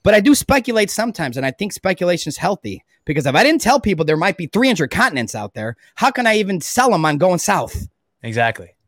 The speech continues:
Speaker 1: I
Speaker 2: Exactly.
Speaker 1: can't. So I have
Speaker 2: Exactly.
Speaker 1: to tell 'em what Admiral Byrd said, what he did,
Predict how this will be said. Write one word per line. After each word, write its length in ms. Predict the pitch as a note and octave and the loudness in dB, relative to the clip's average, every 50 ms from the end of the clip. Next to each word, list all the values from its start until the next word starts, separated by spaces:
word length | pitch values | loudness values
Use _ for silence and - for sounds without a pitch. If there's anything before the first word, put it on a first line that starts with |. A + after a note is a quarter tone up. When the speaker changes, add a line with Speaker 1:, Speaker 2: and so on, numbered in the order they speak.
| _ _ | _ _
Speaker 1:
I 40 | A2+ | -12
Speaker 2:
Exactly. 300 | A2+ G#2 F3+ - A3 C#4+ | -6 -4 -2 2 2 4
Speaker 1:
can't. 280 | F4+ F4+ C#4 D#3+ - _ _ _ | 4 4 4 2 -2 _ _ _
So 140 | - - A3+ | -4 -2 -2
I 60 | G#3+ | 0
have 180 | A#3+ D4 D4+ - | 0 -2 -4 -4
Speaker 2:
Exactly. 60 | G3 | -6
Speaker 1:
to 40 | F#3+ | -2
tell 240 | G#3+ D#4 F4+ C4+ G#3 | 0 2 2 2 2
'em 100 | F#3+ G#3 - _ _ _ | 0 -4 -8 _ _ _
what 160 | - F3 E3 | -2 0 2
Admiral 300 | F3 G3 G3+ G3+ G3 F#3+ | 2 2 2 2 0 2
Byrd 260 | D#3+ A3+ C4 B3+ G#3+ | 2 4 4 4 2
said, 240 | - - - B2 A2 | 0 -4 -4 -4 -4
what 200 | G#2 A#2 B2+ B2 | -4 -6 -6 -6
he 120 | C#3+ E3 | -8 -8
did, 400 | C#3 A#2 F#3 G3+ C#3 - - _ | -4 0 0 0 0 -2 -8 _